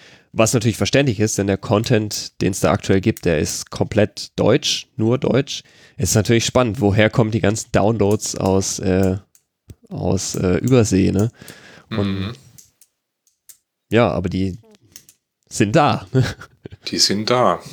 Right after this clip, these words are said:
Speaker 2: Keine Ahnung. Das meiste kommt aus China. Wie, also das kann man dann wieder weiter aufdröseln, der ganze Asien-Pazifik-Raum. Ähm, nächste Stufe wären dann die Länder,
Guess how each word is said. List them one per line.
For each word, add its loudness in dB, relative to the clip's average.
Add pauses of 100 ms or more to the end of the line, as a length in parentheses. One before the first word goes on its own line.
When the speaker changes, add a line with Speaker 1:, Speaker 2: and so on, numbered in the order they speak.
(140)
Speaker 2:
Keine -4
Ahnung. -2
Das -4
meiste 2
kommt -8
aus -2
China. -8 (960)
Wie, -2
also 2
das 2
kann 0
man 0
dann -2
wieder 0
weiter 2
aufdröseln, 0
der -8
ganze -6
Asien-Pazifik-Raum. -2 (540)
Ähm, -4 (320)
nächste 0
Stufe -2
wären -2
dann -4
die 0
Länder, -2